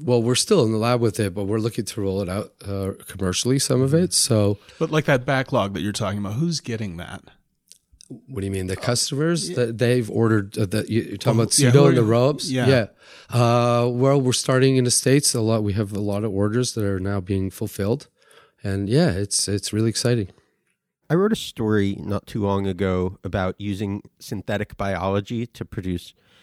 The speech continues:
Speaker 3: various cannabinoids from, so th-, this is basically growing different chemicals that are found in marijuana out of yeast. And they've been using a process called synthetic biology, which,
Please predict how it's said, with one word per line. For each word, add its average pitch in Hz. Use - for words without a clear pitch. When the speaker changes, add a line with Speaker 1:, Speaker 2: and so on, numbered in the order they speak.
Speaker 3:
various 95
cannabinoids 92
from, 87
so -
th-, 113
this 110
is 95
basically 98
growing 101
different 110
chemicals 104
that 90
are 85
found 98
in 92
marijuana 131
out 101
of 90
yeast. 104
And 92
they've 104
been 98
using 104
a 95
process 98
called -
synthetic 98
biology, 90
which, -